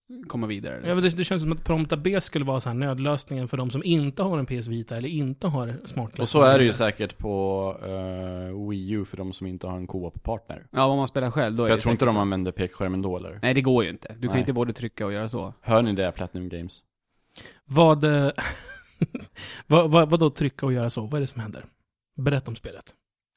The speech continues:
Speaker 1: Det är ett plattformsspel.
Speaker 2: Mm. Så
Speaker 1: Det är
Speaker 2: mycket jag förstått.
Speaker 1: fortfarande lika charmigt som Origins.
Speaker 2: Lika
Speaker 3: Snyggt.
Speaker 2: snyggt.
Speaker 1: Snyggt så inte helvete. Mus-, jätte-, alltså musiken är ju jätterolig. Alltså det är mysigt att sitta och spela spelet. Men, eh,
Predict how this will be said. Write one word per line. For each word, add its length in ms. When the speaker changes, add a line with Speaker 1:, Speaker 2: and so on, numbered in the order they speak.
Speaker 1:
Det 80
är 60
ett 80
plattformsspel. 680
Speaker 2:
Mm. 200
Så 60
Speaker 1:
Det 20
är 40
Speaker 2:
mycket 140
jag 80
förstått. 360
Speaker 1:
fortfarande 400
lika 240
charmigt 360
som 380
Origins. 560
Speaker 2:
Lika 80
Speaker 3:
Snyggt. 160
Speaker 2:
snyggt. 240
Speaker 1:
Snyggt 340
så 80
inte 220
helvete. 400
Mus-, 420
jätte-, 680
alltså 140
musiken 600
är 60
ju 100
jätterolig. 640
Alltså 140
det 100
är 40
mysigt 500
att 80
sitta 180
och 60
spela 360
spelet. 440
Men, 220
eh, 240